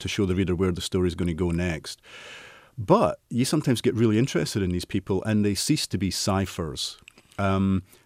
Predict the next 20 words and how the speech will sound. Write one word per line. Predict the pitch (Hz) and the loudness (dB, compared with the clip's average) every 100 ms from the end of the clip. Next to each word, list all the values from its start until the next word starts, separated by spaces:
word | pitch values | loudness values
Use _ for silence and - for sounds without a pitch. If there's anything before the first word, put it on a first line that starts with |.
| - | -4
and, | 110 113 113 113 - | 2 4 4 2 2
and | 120 | 0
become | 127 - 151 | 0 0 0
real | 143 233 | 2 0
to | - 107 | -2 -2
you. | 85 | -2
And | 92 | 0
I | 131 | 2
mean, | 139 | 2
Cafferty | - 139 - - 98 | 2 -2 0 0 -2
started | - 101 92 95 | 0 0 0 0
life | 98 98 | -2 0
as | |
a | 95 | -4
very | 85 98 101 | 0 2 4
minor | 98 98 98 | 2 2 0
character | 95 - 95 90 - | -2 -2 -2 -2 -2
in | 90 87 | -2 0
book | 92 - | -2 -2
three, | - 110 156 80 | 0 2 2 0